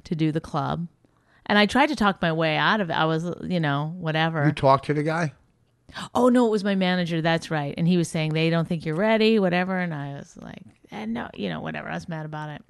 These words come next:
Speaker 1: And then, um, so I had to go down, check out. And the lady at the check, she goes, "Oh, you're supposed to be here for the whole week. Aren't you here with the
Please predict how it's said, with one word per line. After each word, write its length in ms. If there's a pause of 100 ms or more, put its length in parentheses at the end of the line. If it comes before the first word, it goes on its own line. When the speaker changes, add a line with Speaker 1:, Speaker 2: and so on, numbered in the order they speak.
(960)
Speaker 1:
And 220
then, 260
um, 280 (300)
so 140
I 40
had 100
to 60
go 140
down, 440
check 320
out. 240
And 80
the 60
lady 300
at 60
the 60
check, 300
she 120
goes, 200
"Oh, 60
you're 100
supposed 200
to 60
be 160
here 200
for 180
the 80
whole 160
week. 340
Aren't 140
you 80
here 100
with 120
the 80